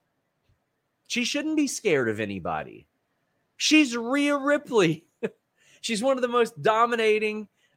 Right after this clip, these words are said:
uh, intimidating figures in, in wrestling history.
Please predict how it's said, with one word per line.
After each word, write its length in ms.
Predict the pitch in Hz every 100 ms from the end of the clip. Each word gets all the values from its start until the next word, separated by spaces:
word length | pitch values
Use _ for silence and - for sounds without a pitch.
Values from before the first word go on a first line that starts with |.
| -
uh, 220 | 165 160
intimidating 840 | 226 214 196 180 220 226 202 202 170
figures 680 | - 185 185 202 202 - _ _ _ _ _
in, 200 | 170 180
in 340 | 180 170 156 120
wrestling 400 | 156 190 262 214
history. 580 | 208 233 359 269 85